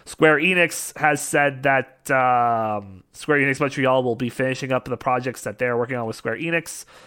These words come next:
um, as well before they get, like, fully integrated with wh-, however the acquisition goes.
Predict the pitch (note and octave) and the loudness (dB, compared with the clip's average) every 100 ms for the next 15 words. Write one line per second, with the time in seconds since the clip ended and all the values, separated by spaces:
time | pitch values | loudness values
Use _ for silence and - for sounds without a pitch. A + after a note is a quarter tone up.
0 | - - _ _ _ F#2+ G2+ G2+ F#2+ F#2+ | -20 -20 _ _ _ -4 -2 -2 -4 -8
1 | F2+ F2+ - - G#2 A#2 A#2+ A#2 G#2+ - | -10 -16 -16 -12 -8 -2 2 2 -2 -6
2 | G#2 G#2 G2 G#2 G2+ G#2+ F#2+ F2 - - | -6 -4 -8 -6 -8 -6 -10 -10 -14 -20
3 | _ _ _ - - A#2 G#2+ F#2+ F#2 _ | _ _ _ -8 0 0 0 -4 -8 _
4 | _ _ _ _ A#2+ A2 A2 A2+ G2+ G2 | _ _ _ _ -10 -10 -6 -4 -4 -6
5 | - G#2+ A2 G2+ G2+ G2+ G2+ - A2 G#2 | -8 -6 -4 -4 -6 -6 -6 -6 -8 -8
6 | A2+ A2 D2+ G#1 - - | -10 -8 -8 -10 -18 -20